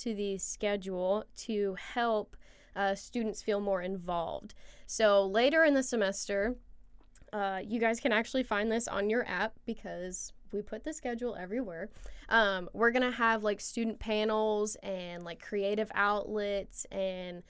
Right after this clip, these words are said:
um, just some really cool and different, uh, chapels this later, or later in this semester. So I'm actually really excited to see how those go and, like, integrate different, even just, like, communities on campus, just kinda integrating them into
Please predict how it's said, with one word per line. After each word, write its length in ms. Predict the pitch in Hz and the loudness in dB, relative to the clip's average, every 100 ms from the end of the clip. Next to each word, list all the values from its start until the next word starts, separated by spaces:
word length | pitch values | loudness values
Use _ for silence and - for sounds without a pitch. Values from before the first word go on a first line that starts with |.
| - - - | -20 -14 -4
um, 240 | 202 185 | -2 0
just 160 | 226 - | -2 2
some 240 | 330 240 | 4 4
really 300 | 226 247 247 | 6 6 4
cool 520 | - 240 220 220 220 | 0 2 4 6 4
and 300 | 202 202 190 - | 2 -2 -2 -2
different, 760 | 202 - 208 196 190 - - - | -2 -2 0 2 0 -4 -12 -12
uh, 340 | 196 180 - 190 | -12 -10 -10 -10
chapels 540 | - 208 202 196 190 - | 0 2 2 0 -4 -6
this 220 | 180 - | -6 -4
later, 500 | 175 175 175 170 185 - | -4 -4 -6 -6 -10 2
or 100 | 254 | 6
later 300 | 247 247 233 | 8 10 10
in 160 | 226 220 | 8 8
this 180 | 233 240 | 4 4
semester. 640 | 226 202 208 - 175 170 - | 4 4 2 -2 -4 -4 0
So 180 | 202 | 2
I'm 220 | 175 196 214 | 2 2 2
actually 260 | 226 285 | 2 2
really 240 | 208 196 165 | 4 2 0
excited 320 | - 175 175 | -2 -4 -4
to 80 | 180 | -6
see 220 | - 180 | -6 -6
how 160 | 185 | -8
those 260 | - 170 175 | -8 -8 -6
go 300 | 175 175 - | -8 -6 -6
and, 140 | - 185 | -4 -6
like, 240 | 170 165 - - - | -8 -14 -16 -16 -6
integrate 560 | 208 214 214 208 196 190 | -2 0 0 0 0 0
different, 480 | 190 - 185 185 - - - - | -6 -4 -6 -6 -8 -18 -20 -2
even 300 | 254 254 254 | 2 4 4
just, 180 | 233 214 | 2 0
like, 160 | 190 | -2
communities 640 | - 214 202 196 190 190 - | -2 -4 -2 -2 -4 -6 -4
on 240 | 196 180 | -6 -6
campus, 640 | - 170 165 165 - - - | -10 -10 -10 -10 -12 -10 -10
just 240 | 196 - | -10 -10
kinda 220 | 180 180 | -8 -6
integrating 640 | 175 180 185 180 180 175 175 | -6 -8 -8 -6 -6 -6 -10
them 160 | 170 | -10
into 720 | - 185 180 - 185 156 156 | -6 -6 -6 -8 -8 -6 -8